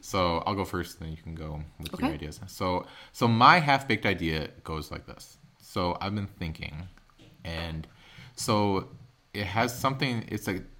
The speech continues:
Speaker 1: it's a cross. It's an idea that's crossed between sports and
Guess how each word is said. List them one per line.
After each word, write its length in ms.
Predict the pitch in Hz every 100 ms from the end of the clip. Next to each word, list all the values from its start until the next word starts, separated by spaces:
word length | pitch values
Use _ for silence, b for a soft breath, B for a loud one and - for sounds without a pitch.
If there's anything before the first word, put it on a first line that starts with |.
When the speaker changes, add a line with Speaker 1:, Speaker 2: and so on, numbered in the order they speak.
| -
Speaker 1:
it's 140 | - 104
a 40 |
cross. 840 | - - - 120 208 - - - - _ -
It's 100 | 107
an 80 | 117
idea 300 | 123 117 98
that's 180 | 90 -
crossed 460 | - 90 87 -
between 720 | 87 - 90 82 82 82 82 82 b b b b
sports 880 | - - - 92 95 95 - - - _ -
and 580 | 87 82 80 80 78